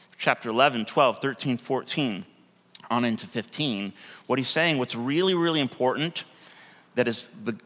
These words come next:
people of God come together, we worship God, we exercise spiritual gifts, we relate to one another, and especially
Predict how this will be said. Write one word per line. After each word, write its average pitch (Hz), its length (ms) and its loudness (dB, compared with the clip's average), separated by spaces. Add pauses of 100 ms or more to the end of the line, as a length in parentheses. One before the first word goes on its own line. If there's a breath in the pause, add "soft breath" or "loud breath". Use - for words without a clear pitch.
(100)
people 170 360 0
of 160 100 -4
God 123 360 4
come 131 280 -2
together, 113 540 -2 (580 loud breath)
we 131 120 0
worship 151 680 2
God, 214 340 4 (1000 soft breath)
we 135 160 0
exercise 151 580 4
spiritual 151 520 -2
gifts, 135 580 0 (720 soft breath)
we 131 100 0
relate 127 520 6
to - 120 -6
one 196 160 4
another, 202 540 4
and 156 160 0
especially 156 880 2